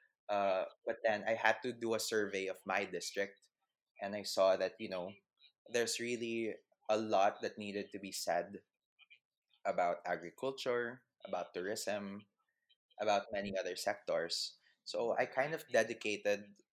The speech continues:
my first term to advancing policies and programs in support of that, um,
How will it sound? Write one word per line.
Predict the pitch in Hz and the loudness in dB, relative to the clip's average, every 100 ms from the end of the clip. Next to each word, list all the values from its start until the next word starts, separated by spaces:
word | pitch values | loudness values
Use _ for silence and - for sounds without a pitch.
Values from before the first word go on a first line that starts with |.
| _ _ _ 110 | _ _ _ -4
my | 107 | -2
first | 101 - 113 120 - | -2 0 0 0 -2
term | 104 101 113 110 | -2 -2 -6 -10
to | 98 95 107 | -8 -4 -4
advancing | 104 104 90 92 - 92 - | -2 0 0 -2 -8 -10 -4
policies | 85 85 87 95 87 - - - _ _ _ - | -2 -2 -6 -10 -8 -6 -6 -10 _ _ _ -4
and | 104 101 | -4 -2
programs | 110 107 104 98 92 95 - | 2 2 4 4 2 -2 -6
in | 98 | -6
support | - - 95 90 90 | -6 -2 0 0 0
of | 90 - - _ - | -4 -6 -12 _ -2
that, | 92 85 104 - - _ _ _ | 0 0 -2 -12 -20 _ _ _
um, | 104 101 101 101 101 113 | 0 2 0 -2 -8 -8